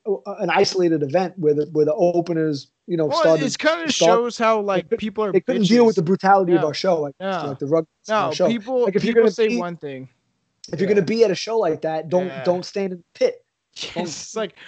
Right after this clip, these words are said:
Speaker 2: I've been
Speaker 1: don't
Speaker 2: at a lot of metal shows growing up, especially as a kid, and it's like, if
Speaker 1: Yeah.
Speaker 2: you don't wanna go into, uh, s-, uh, especially a circle pit, you might get punched in the face. But even a mosh pit, if you're not ready to go into that shit, you shouldn't be fucking there.
Speaker 1: You're
Speaker 2: Like, I
Speaker 1: shocked that
Speaker 2: remember
Speaker 1: you're gonna get, you know,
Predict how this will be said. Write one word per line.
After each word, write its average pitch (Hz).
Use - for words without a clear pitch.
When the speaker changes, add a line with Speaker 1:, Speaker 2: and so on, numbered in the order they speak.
Speaker 2:
I've 226
been 277
Speaker 1:
don't 254
Speaker 2:
at 226
a -
lot 202
of 185
metal 185
shows 214
growing 190
up, 190
especially 185
as 180
a 165
kid, 185
and 180
it's 190
like, 185
if 165
Speaker 1:
Yeah. 175
Speaker 2:
you 202
don't 247
wanna 262
go 214
into, 214
uh, 170
s-, 165
uh, 170
especially 220
a 160
circle 185
pit, 156
you 170
might 175
get 147
punched 151
in 131
the 123
face. 160
But 208
even 226
a 190
mosh 170
pit, 240
if 180
you're 233
not 254
ready 214
to 214
go 175
into 190
that 196
shit, 214
you 170
shouldn't 202
be 185
fucking 175
there. 143
Speaker 1:
You're 165
Speaker 2:
Like, 185
I -
Speaker 1:
shocked 185
that 226
Speaker 2:
remember 226
Speaker 1:
you're 202
gonna 190
get, 180
you 196
know, 170